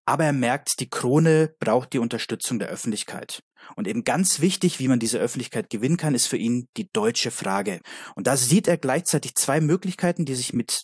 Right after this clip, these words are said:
Deutschland, diesem Konstrukt, das da die Frankfurter Nationalversammlung aufbauen will, was sich da für Preußen, für die Hohenzollernmonarchie als Optionen öffnen. Und das ist einerseits eben, das ist eine populäre Frage.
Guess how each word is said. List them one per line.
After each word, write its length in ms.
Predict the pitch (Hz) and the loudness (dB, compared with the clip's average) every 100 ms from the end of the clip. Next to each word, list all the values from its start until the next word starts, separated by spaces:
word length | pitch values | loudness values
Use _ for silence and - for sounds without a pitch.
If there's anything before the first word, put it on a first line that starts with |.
| - - | -6 -2
Deutschland, 840 | 98 170 - 156 151 165 - - _ | 2 2 2 2 2 0 -2 -4 _
diesem 340 | 110 110 107 98 _ _ _ _ _ | -4 0 0 -2 _ _ _ _ _
Konstrukt, 480 | - 110 - 180 - | -4 -2 0 0 0
das 160 | 131 - | 0 2
da 120 | 117 | 0
die 120 | 110 | -2
Frankfurter 500 | - 117 - 143 117 | -4 -4 -2 0 0
Nationalversammlung 1000 | 110 - - 101 98 143 160 147 139 143 | 0 -2 -2 0 0 0 0 2 2 4
aufbauen 400 | 135 - 131 131 | 2 2 0 2
will, 220 | 135 143 - - - - - _ _ _ 117 | 0 -2 -6 -20 -20 -20 -20 _ _ _ 0
was 120 | - | 0
sich 100 | 127 | 0
da 120 | 123 | -2
für 220 | - 123 | 0 -2
Preußen, 480 | - - 117 156 160 | 0 2 2 4 2
für 80 | 127 | 2
die 120 | 117 | -2
Hohenzollernmonarchie 1200 | 104 98 123 127 139 131 127 - - 127 120 113 | -2 -2 0 0 2 2 2 -2 -4 0 0 0
als 300 | 107 101 - | -4 -2 -2
Optionen 720 | - - - 113 127 151 151 | -2 -2 0 2 4 4 2
öffnen. 460 | - 135 151 131 120 | 0 0 2 2 2
Und 180 | 117 | 2
das 140 | 117 302 | 0 0
ist 160 | - - | -2 0
einerseits 520 | 123 170 160 151 - | 0 2 2 0 0
eben, 340 | 135 139 135 - - _ _ _ _ | 0 2 0 -4 -20 _ _ _ _
das 140 | 107 | -2
ist 80 | - | 0
eine 80 | - | 0
populäre 480 | 131 - 101 110 185 | -2 -2 2 2 0
Frage. 540 | - 185 185 226 262 | 0 0 2 0 -2